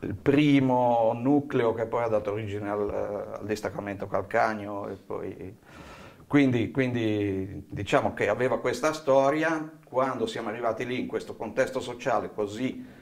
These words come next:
difficoltoso, la prima cosa che ha fatto, ha cercato di costituire,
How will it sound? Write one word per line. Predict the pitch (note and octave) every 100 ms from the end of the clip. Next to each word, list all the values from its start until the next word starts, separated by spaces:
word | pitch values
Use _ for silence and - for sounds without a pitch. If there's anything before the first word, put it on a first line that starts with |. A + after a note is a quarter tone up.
| - - - -
difficoltoso, | A#2+ B2 G#2 C3+ C3+ B2+ B2 A#2+ A2 C#3+ D3 - - - _ _ - _ _ _ _ _ - _ -
la | A2+
prima | - C#3+ C#3+ A#2+
cosa | B2 C3+ A#2
che | A#2+
ha | C#3+
fatto, | - G#2+ G#2+ - C3 C3+ C3 - -
ha | A#2+ A#2
cercato | B2+ A2+ A#2 A2+
di | G2
costituire, | F#2+ G2 C3+ - G#2+ G#2 A2 A#2+ B2